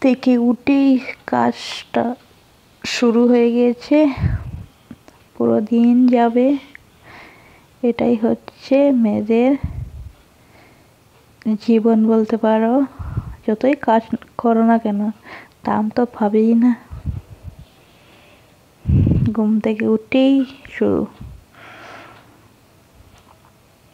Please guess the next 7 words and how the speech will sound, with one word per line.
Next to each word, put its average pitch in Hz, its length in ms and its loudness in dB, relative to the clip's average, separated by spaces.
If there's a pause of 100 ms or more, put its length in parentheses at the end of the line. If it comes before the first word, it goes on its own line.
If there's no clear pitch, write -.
(480)
এই 233 80 4
যে 269 160 2 (380)
তারপর 208 340 0
আমি 214 220 0
এই 214 80 2
সাইডে 233 360 0
আমি 220 260 0